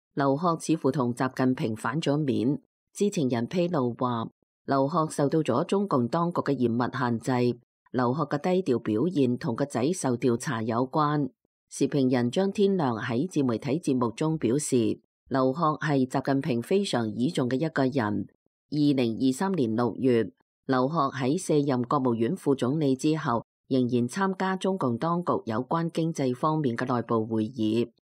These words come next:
二零二三年間諜氣球事件之後，美國財長耶倫第一個到中國訪問，點名要見劉鶴。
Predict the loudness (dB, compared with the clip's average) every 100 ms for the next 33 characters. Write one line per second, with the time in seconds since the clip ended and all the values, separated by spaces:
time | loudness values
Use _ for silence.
0 | _ -2 2 2 2 2 0 0 -2 0
1 | 0 0 -2 0 0 0 0 -2 0 -2
2 | 0 -2 0 -2 0 -2 0 -2 -4 _
3 | -2 0 2 0 0 -2 0 -2 -2 0
4 | 0 0 0 -2 0 -2 -2 -2 0 2
5 | 0 0 -2 -2 -2 -2 -2 0 0 -2
6 | -4 -8 _ _ 2 4 2 2 2 0
7 | 2 2 2 2 -2 -2 0 0